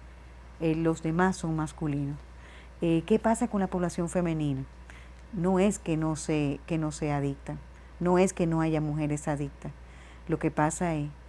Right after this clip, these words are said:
que se esconden más, que tienen una, una v-, un velo, tú sabes, le da vergüenza ir a terapia, le da vergüenza entrar en un centro de rehabilitación.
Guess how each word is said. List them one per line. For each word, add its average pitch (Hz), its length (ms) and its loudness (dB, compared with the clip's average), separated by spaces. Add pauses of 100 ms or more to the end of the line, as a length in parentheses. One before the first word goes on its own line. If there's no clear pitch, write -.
que 160 160 2
se 151 120 -4
esconden 143 680 -4
más, 147 540 -4 (760)
que 170 100 0
tienen 170 300 0
una, 170 500 0 (960)
una 185 260 4
v-, 156 260 -2
un 185 200 4
velo, 156 340 2 (640)
tú 185 80 -4
sabes, 170 260 2
le 156 140 0
da 165 160 2
vergüenza 180 680 -2 (360)
ir 160 160 2
a 156 60 2
terapia, 147 520 -2 (340)
le 160 120 2
da 156 160 4
vergüenza 170 840 4 (360)
entrar 170 320 0
en 170 60 -2
un 170 80 -4
centro 160 200 -2
de 151 60 -4
rehabilitación. 143 720 -4